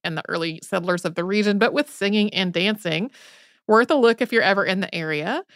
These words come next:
People driving by tend to think of this country as endless, flat nothing. But if they get off the interstate and see the canyon, find it amazingly beautiful. Keep up the good work. I'm a regular listener to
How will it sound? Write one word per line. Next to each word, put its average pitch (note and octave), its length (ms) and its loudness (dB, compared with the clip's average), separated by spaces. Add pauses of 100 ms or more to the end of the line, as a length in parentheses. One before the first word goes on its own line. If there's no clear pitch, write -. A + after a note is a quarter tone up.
(200)
People G4+ 240 6
driving E4+ 400 4
by D4+ 440 4
tend C#4 240 -4
to C4 80 -2
think D4 320 -2
of B3+ 80 -2
this C4 200 -2
country C4+ 460 -2
as F#3+ 240 0 (100)
endless, C4+ 520 -2
flat G#3 360 2
nothing. D#3+ 800 -4
But F3+ 140 0
if G3 100 -8
they F#3 100 0
get G3 160 2
off A#3+ 200 2
the C4+ 120 -2
interstate A3 520 0
and G3 120 -2
see G3+ 220 -4
the G3 140 0
canyon, F#3 580 -2
find F#3 240 0
it F3 140 0
amazingly G3 720 -2
beautiful. D4 480 0
Keep A#3+ 200 -4
up B3 140 0
the E3 80 -4
good D3+ 240 -4
work. G3+ 340 0
I'm F3+ 80 -2
a D#3 80 -2
regular E3+ 480 0
listener G3 480 2 (540)
to F#3 340 2